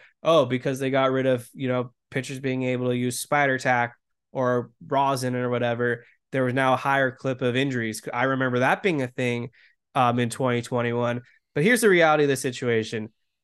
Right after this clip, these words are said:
Maybe there have been a couple injuries due to the,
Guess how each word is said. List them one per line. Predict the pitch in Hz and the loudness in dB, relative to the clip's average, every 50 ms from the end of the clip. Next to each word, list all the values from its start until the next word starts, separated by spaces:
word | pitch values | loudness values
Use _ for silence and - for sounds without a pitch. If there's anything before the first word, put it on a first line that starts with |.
| _ | _
Maybe | - 127 127 156 196 214 240 240 | -8 -2 2 2 2 4 4 4
there | 233 226 196 | 4 4 4
have | 190 185 190 190 185 | 4 4 2 2 2
been | 202 202 196 | 0 0 0
a | 190 | 0
couple | - 208 196 190 196 190 190 | 0 0 0 0 2 0 0
injuries | 190 185 175 190 185 180 180 175 175 _ _ _ _ _ _ _ _ - 160 | 0 0 -2 -2 0 0 0 -2 -6 _ _ _ _ _ _ _ _ -18 -12
due | 147 156 180 180 | -6 -4 -2 0
to | 185 | 0
the, | 180 180 175 | 0 0 -2